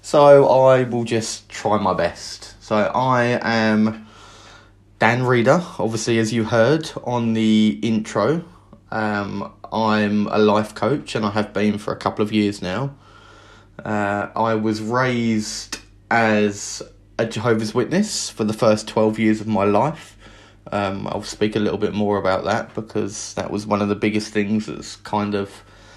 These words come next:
uh, that has been probably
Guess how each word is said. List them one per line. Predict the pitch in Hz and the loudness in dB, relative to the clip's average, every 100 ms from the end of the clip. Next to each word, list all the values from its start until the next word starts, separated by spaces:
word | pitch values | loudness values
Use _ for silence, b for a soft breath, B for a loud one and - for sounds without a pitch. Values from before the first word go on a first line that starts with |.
| B B B B | B B B B
uh, | - 98 113 113 110 110 110 107 B B B _ _ - B B B B - | -8 -4 0 2 2 2 2 -2 B B B _ _ -20 B B B B -4
that | 170 | 0
has | 165 | 2
been | 156 190 180 175 165 165 160 147 | 4 4 4 2 2 0 0 -2
probably | - - 156 131 143 139 135 135 135 | -6 -4 -2 0 2 2 2 0 -4